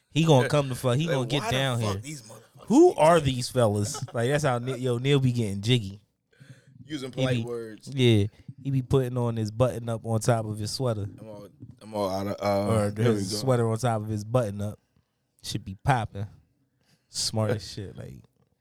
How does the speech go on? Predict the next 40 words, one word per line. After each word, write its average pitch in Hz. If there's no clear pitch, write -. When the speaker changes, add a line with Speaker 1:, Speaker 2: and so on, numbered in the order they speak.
Speaker 2:
Hey, 107
he 120
need 127
a 101
shape 95
up 95
for -
real. 95
Speaker 1:
word, 139
man. 147
Speaker 2:
It 113
Speaker 1:
He 113
Speaker 2:
is -
Speaker 1:
need 196
a -
Speaker 2:
little 95
fro. 104
Speaker 1:
taper. 113
He 139
need 165
a -
little 170
taper 147
too. 120
You 127
know 135
what 131
I -
mean? 135
He 135
need 127
to 131
get 127
that 123
shit 113
cleaned 120
up 117
off 113
his 110
neck. 117